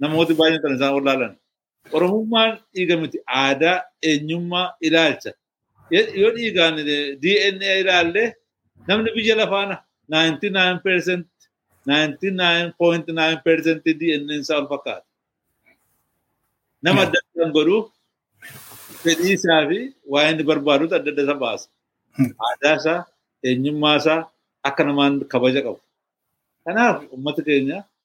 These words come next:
Speaker 1: of gowwoomsuu dhiisee hubachuudhaan akkamittiin akka ilma namaatti kabajamnee jiraannu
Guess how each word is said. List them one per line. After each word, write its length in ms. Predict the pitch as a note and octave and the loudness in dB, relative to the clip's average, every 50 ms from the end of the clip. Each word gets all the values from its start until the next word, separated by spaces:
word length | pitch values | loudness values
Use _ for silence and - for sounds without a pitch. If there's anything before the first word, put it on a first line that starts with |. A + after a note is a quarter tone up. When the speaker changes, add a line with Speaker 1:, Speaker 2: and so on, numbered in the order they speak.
| _ _ _ _ _ _ _ _ _ _ - | _ _ _ _ _ _ _ _ _ _ -8
Speaker 1:
of 80 | B2+ B2 A#2+ | -8 -4 0
gowwoomsuu 480 | C3 C3 C3 C3 C#3 D3 C#3 C#3+ D#3 D#3 | 2 2 4 4 2 2 0 0 0 2
dhiisee 320 | C#3 C#3 C3 - D#3+ E3 E3 E3 _ _ _ _ _ _ _ _ _ _ _ _ _ _ _ - | 2 2 0 0 -2 -2 -2 -4 _ _ _ _ _ _ _ _ _ _ _ _ _ _ _ -6
hubachuudhaan 760 | D3+ C#3+ F#3+ G#3+ G#3 - - F#3+ D#3+ C3+ C3+ C#3+ E3 F#3 F3 _ _ _ _ _ _ _ _ _ _ _ _ _ _ _ - | 0 2 2 2 2 -2 -2 -2 0 2 2 0 0 -2 -6 _ _ _ _ _ _ _ _ _ _ _ _ _ _ _ -8
akkamittiin 600 | C#3+ C#3 - - E3 F3+ G3 - - G#3 G3+ G#3 - | -8 -4 0 0 2 2 0 -2 0 -2 -2 -2 -2
akka 220 | - - - - - | -8 -8 -8 -6 -4
ilma 220 | F3 D#3+ D#3 E3 D3+ | -2 0 0 0 0
namaatti 420 | D3 D3 D3 D3 D3 C#3+ - _ _ _ _ _ _ _ _ _ _ _ _ _ _ _ _ _ _ _ - - | 0 2 2 2 0 0 -2 _ _ _ _ _ _ _ _ _ _ _ _ _ _ _ _ _ _ _ -14 -4
kabajamnee 560 | - D#3 D3 C#3+ C3 C#3 C#3 C#3 C3+ C#3+ C3+ | 0 2 2 4 4 2 2 2 0 0 2
jiraannu 400 | C#3 C#3 C3+ A#2 G#2 F#2+ F2 | 2 2 2 2 -2 -4 -12